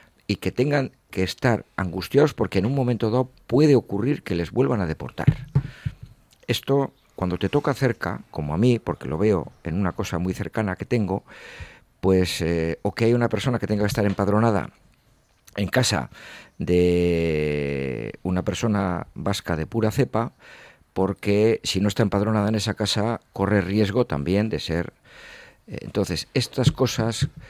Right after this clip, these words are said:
que di-, me pueden decir, es que no son muchos casos, eh, pero es que con que sea un caso, y lo de siempre, y sea tu hijo, sea tu mujer,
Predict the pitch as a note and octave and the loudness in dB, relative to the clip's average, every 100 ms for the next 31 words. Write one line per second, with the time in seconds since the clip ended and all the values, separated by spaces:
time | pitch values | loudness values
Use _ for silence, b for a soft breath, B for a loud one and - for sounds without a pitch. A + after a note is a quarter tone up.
0 | B B - F2+ F2+ F2 - F#2+ - F#2+ | B B -4 0 2 0 0 -2 -2 -4
1 | - A2 G2 F2+ G2 F#2+ B2 C3 B2 F#2+ | 2 4 4 0 -2 -2 -2 -2 0 -2
2 | F#2 F2 - A#2 - F#2 F#2 - - F2 | -2 -6 -2 -2 0 -2 -4 -10 -8 -6
3 | F#2+ - A2 F#2+ E2+ F2+ - A#2+ - B2 | -4 -6 -4 -4 -2 -2 -2 -2 -2 -4
4 | G#2+ A2+ G2 - - b b b b _ | -2 -2 -4 -8 -14 b b b b _
5 | E2 D#2+ D#2+ F#2+ A2+ - G#1+ - b b | -2 0 0 2 0 -2 -10 -12 b b
6 | - G#2+ - C3 A2+ A#2+ - - - _ | -2 0 4 4 4 4 2 -6 -14 _
7 | b b - - A2 B2 A2+ A#2 F#2+ | b b -16 -2 0 2 2 4 2